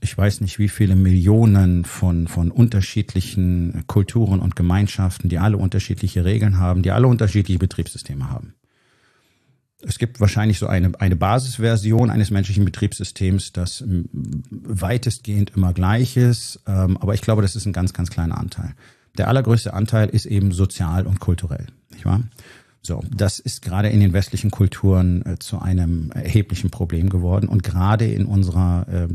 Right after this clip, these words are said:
in unserem Technologiezeitalter ist, ähm, es zu einer unglaublichen Gefahr für jeden Einzelnen geworden. Und ich werd gleich erklären, warum ich das sage.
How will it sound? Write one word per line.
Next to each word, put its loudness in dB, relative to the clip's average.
in 0
unserem 0
Technologiezeitalter -2
ist, 0
ähm, 4
es 0
zu -10
einer 0
unglaublichen 2
Gefahr 2
für -8
jeden -2
Einzelnen -6
geworden. -6
Und 0
ich -4
werd 0
gleich 0
erklären, 0
warum -2
ich -6
das -10
sage. -8